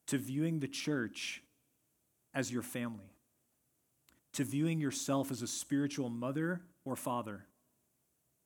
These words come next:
a spiritual child, a spiritual brother or sister, son or daughter, to the people all around you.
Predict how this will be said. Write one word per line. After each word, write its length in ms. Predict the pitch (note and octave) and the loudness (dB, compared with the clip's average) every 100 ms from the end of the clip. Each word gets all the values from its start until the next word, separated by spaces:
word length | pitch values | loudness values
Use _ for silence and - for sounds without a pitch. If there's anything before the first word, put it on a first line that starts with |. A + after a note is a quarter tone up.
| _ - | _ -6
a 40 | |
spiritual 540 | - - D3 D3+ D3+ B2+ | -4 0 2 2 0 -2
child, 560 | - C3 B2 G#2 F#2+ - _ _ _ _ _ _ _ _ _ | -2 -2 -2 -4 -10 -20 _ _ _ _ _ _ _ _ _
a 40 | C#3 | -4
spiritual 500 | - E3 D3+ D3+ B2+ | 2 4 6 4 0
brother 540 | G#2+ B2+ C#3 D3+ D#3 E3 | 2 2 4 4 2 0
or 100 | C3 | -2
sister, 640 | - D3 C#3+ - D#3 D#3 - | 0 -2 0 0 0 0 -6
son 580 | - - - D3 D#3+ F3 F#3 | -6 -2 0 2 2 0 0
or 160 | D3+ C3+ | -2 -2
daughter, 480 | B2 B2+ A2 G#2 - _ _ _ _ _ | -2 -4 -6 -10 -16 _ _ _ _ _
to 100 | - | -6
the 100 | C3 | -6
people 500 | A2+ - E3+ C3 G#2 - | -6 -6 -6 -6 -8 -6
all 260 | B2 C3 | -4 -4
around 380 | B2+ A#2 A#2+ | -2 -2 -4
you. 60 | A2 | -8